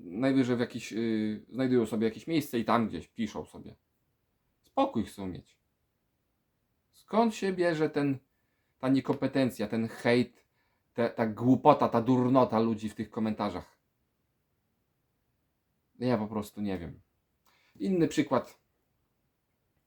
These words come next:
Nieraz po, po, po prostu ktoś potrafi na naszych grupach dyskusyjnych, Polska Scena Retro, czy, czy właśnie, yy, no, na przykład moja grupa o polonezach też, i inne jeszcze grupy prowadzę, przecież tych grup giełdowych mam wiele.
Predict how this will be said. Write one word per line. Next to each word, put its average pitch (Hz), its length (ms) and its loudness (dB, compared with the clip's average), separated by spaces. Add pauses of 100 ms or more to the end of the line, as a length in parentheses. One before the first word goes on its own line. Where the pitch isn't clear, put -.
(380)
Nieraz 147 280 2
po, - 100 -4
po, - 360 -8
po 131 120 -10
prostu 123 320 -6
ktoś 120 160 -12
potrafi 117 360 -4
na 117 100 -2
naszych 110 260 -4
grupach 113 440 -4
dyskusyjnych, 107 800 -4
Polska 135 300 2
Scena 104 240 -2
Retro, 131 260 2
czy, 90 360 -8
czy 87 160 -16
właśnie, 80 400 -12 (600)
yy, 80 320 -12
no, 110 140 -2 (160)
na 104 80 -14
przykład - 200 -16
moja 95 200 -2
grupa 98 220 -4
o 90 120 0
polonezach 120 480 0
też, 107 260 -6
i 180 240 2
inne 131 160 6
jeszcze 107 200 0
grupy 110 240 -6
prowadzę, 104 300 -2
przecież 104 220 -12
tych 107 140 -14
grup 113 280 -6
giełdowych 110 420 0
mam 104 160 -2
wiele. 98 320 2